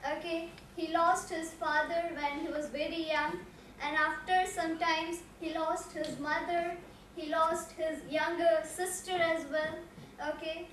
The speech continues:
so, uh, he has gone through so many difficult phases in his life. Okay, so this is, uh, uh, I'm giving you a background so that you can understand the poem very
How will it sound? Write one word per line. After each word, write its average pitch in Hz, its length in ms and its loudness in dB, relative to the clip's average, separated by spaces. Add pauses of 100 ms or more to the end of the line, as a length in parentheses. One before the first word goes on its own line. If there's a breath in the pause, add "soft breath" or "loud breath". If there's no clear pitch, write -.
(180 loud breath)
so, 370 600 4 (180)
uh, 285 400 2 (360)
he 466 280 2
has 381 240 -2 (160)
gone 370 300 2
through 349 180 -8
so 453 220 -4
many 339 180 -4
difficult 339 520 -4 (200)
phases 311 340 0
in 262 140 -4
his 240 220 -6
life. 247 300 -6 (220)
Okay, 277 200 -12 (640 loud breath)
so 302 80 -6
this 349 220 0
is, 381 260 -4 (180)
uh, 277 360 -2 (420)
uh, 254 180 -2 (220)
I'm 285 220 -4
giving 359 300 -2
you 349 240 -2 (140)
a 247 140 -4 (140)
background 339 640 -2 (320 loud breath)
so 330 120 -8
that 339 320 -2
you 302 80 -6
can 302 340 -4
understand 339 800 -2
the 254 80 -6 (140)
poem 285 320 -4
very 247 260 -6